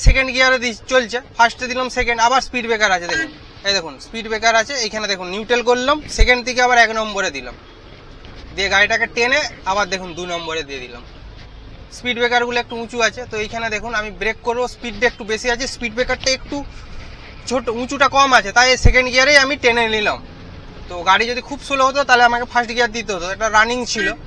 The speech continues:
তো লোকাল রাস্তায় আমাদেরকে এইভাবেই চালাতে হবে। আর লোকালে বেশি আমাদের দুই, তিন, এটা বেশি আমাদের লাগে, যে এখন তিন নম্বরে যাচ্ছে, টানছি। দেখুন আমি এখানে চার নম্বরে ফেললাম না, প্রায় পঁয়ত্রিশের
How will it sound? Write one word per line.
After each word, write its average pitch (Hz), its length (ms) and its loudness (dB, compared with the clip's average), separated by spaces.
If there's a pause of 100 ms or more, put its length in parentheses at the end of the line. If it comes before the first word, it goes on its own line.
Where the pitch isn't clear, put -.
(540)
তো 185 60 -8 (960)
লোকাল 226 280 2
রাস্তায় 247 280 0
আমাদেরকে 247 400 -2
এইভাবেই 240 380 -2
চালাতে 214 260 2
হবে। 175 140 -4
আর 175 120 -6
লোকালে 240 280 2 (100)
বেশি 226 180 -4 (100)
আমাদের 247 240 0 (640)
দুই, 277 180 -2 (140)
তিন, 254 160 2 (240)
এটা 214 120 0 (120)
বেশি 233 160 -2 (100)
আমাদের 262 240 2 (100)
লাগে, 180 240 4
যে 226 120 -2
এখন 233 220 -2
তিন 240 180 -4
নম্বরে 247 360 2
যাচ্ছে, 233 240 0 (400)
টানছি। 233 340 0 (640)
দেখুন 208 240 -4
আমি 226 120 -4
এখানে 247 240 0
চার 233 200 2
নম্বরে 247 300 0
ফেললাম 254 380 4
না, 143 60 -8 (320)
প্রায় 254 300 8 (280)
পঁয়ত্রিশের 247 480 -4